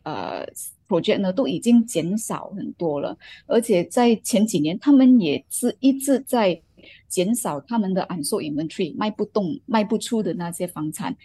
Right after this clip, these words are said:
都已经卖了。所以这个，这个 overhang 的这个 number 呢，它应该还是会去下降的趋势啦。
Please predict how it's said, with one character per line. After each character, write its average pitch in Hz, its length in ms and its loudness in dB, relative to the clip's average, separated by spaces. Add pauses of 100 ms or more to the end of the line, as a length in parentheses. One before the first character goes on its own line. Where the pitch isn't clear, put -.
(140)
都 240 140 4
已 147 140 4
经 180 200 2
卖 170 280 2
了。 131 120 0 (360)
所 214 200 4
以 185 360 4 (120)
这 262 120 2
个， 254 340 4 (340)
这 277 120 0
个 269 160 4
overhang 214 560 2
的 160 120 0
这 180 140 -6
个 180 140 -6 (180)
number 165 400 -2
呢， 143 260 -4
它 214 160 -2 (760)
应 247 320 8
该 196 260 2
还 160 340 -8
是 175 220 -2
会 185 260 -2
去 - 320 -12
下 180 320 0
降 175 220 -2
的 156 100 0
趋 180 300 -2
势 170 320 -6
啦。 82 240 -10